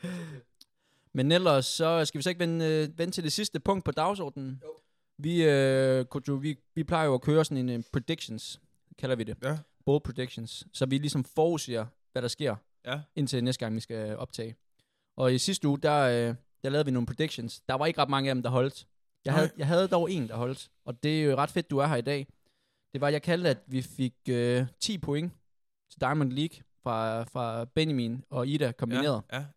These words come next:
Speaker 3: ja.
Speaker 1: Og du kender vel helt sikkert, øh, points-, pointscoren.
Speaker 3: Ja, ja, ja, ja.
Speaker 1: Med Ida Karlstof med en Diamond League-sejr.
Speaker 3: Ja, det er vanvittigt.
Speaker 1: Kan vi lige sætte et ord på, øh, altså, sprint?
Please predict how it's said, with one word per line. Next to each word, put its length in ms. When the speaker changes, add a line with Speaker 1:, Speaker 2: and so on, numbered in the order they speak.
Speaker 3:
ja. 40
Speaker 1:
Og 140
du 60
kender 240
vel 360
helt 160
sikkert, 280
øh, 220
points-, 340
pointscoren. 540
Speaker 3:
Ja, 240
ja, 100
ja, 320
ja. 140
Speaker 1:
Med 220
Ida 140
Karlstof 500
med 120
en 40
Diamond 280
League-sejr. 400
Speaker 3:
Ja, 40
det 80
er 80
vanvittigt. 360
Speaker 1:
Kan 120
vi 100
lige 180
sætte 220
et 60
ord 160
på, 260
øh, 240
altså, 180
sprint? 500